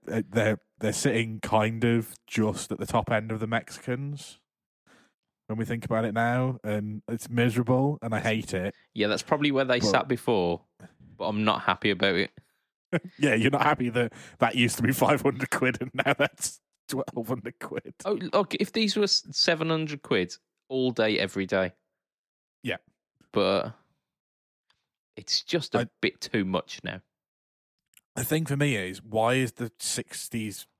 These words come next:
Speaker 1: Fender got a ro-, not got a rosewood board? The, sorry, the fi-, the sixties Strat, why doesn't it have a rosewood board?
Speaker 2: Oh, if it did, I'd be all about that. I love Olympic white Strats.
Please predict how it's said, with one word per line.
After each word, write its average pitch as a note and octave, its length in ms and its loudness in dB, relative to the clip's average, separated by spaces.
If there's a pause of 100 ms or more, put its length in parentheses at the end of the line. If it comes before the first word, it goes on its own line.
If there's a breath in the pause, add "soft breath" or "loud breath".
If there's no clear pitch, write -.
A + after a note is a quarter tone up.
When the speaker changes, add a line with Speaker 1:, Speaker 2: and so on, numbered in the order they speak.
Speaker 1:
Fender G#2 560 -2
got F#2+ 160 -2
a F#2+ 40 -2
ro-, F#2 380 -8 (220)
not A2+ 180 0
got G#2 140 0
a G2 40 2
rosewood F#2+ 420 0
board? F#2+ 360 -4 (340)
The, G#2 160 -2
sorry, G2+ 180 -2
the F#2+ 100 -6
fi-, B2+ 260 0
the A#2+ 80 -4
sixties - 420 -4
Strat, G2 220 0 (100)
why G#2 300 2
doesn't G#2 240 -2
it F#2+ 80 -6
have G2+ 180 -6
a G2 40 -2
rosewood F#2+ 420 -2
board? E2+ 300 -8 (320)
Speaker 2:
Oh, G2+ 320 4
if - 180 -4
it C3 160 -6
did, F#2 320 -2 (420)
I'd G#2+ 200 -2
be G2+ 80 0
all F2 160 2
about C#2+ 180 -2
that. A#1 220 -4
I - 40 -8
love B2 640 0
Olympic G#2 460 -2 (120)
white - 220 -4
Strats. - 720 -8